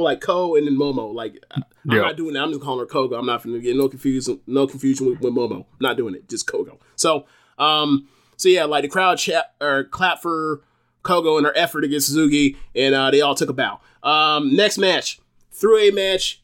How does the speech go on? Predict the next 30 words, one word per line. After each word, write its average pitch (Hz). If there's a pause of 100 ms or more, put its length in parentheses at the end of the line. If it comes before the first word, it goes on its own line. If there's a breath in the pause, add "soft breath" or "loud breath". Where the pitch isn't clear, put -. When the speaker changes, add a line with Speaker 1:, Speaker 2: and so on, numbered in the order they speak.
(100)
Speaker 1:
uh, 160
it 170
w-, 190
this 208
is 190
the 190
match 180
that 165
Mayu 165
would 175
have 151
been 147
in. 139
It 143
would 160
have 147
been 139
Mina 165
and 147
Unagi 143
versus 135
Hanan, 139
and 127
Mayu 139
where 131
they 127
obviously 131
would 135
have 117
beaten, 127